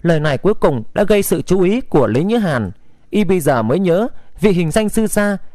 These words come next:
khiến người ta khủng bố này vừa rồi đã ở ngoài cửa sổ nghe hết chuyện hai người nói.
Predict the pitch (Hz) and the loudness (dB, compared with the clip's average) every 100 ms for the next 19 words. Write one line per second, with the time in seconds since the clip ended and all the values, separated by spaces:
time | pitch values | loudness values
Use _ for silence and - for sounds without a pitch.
0 | - 202 254 185 - 175 170 - 123 104 | -2 0 2 0 0 0 0 -2 -2 0
1 | 190 233 156 104 - - 165 160 160 139 | 0 0 -2 -4 -8 -4 0 2 2 0
2 | - 151 185 233 139 139 120 123 - 127 | -4 -2 2 2 2 0 0 -2 2 2
3 | 107 - - - 196 220 - 196 - 156 | 2 -2 -10 0 2 2 0 0 0 0
4 | 185 143 120 120 185 | 0 0 0 0 0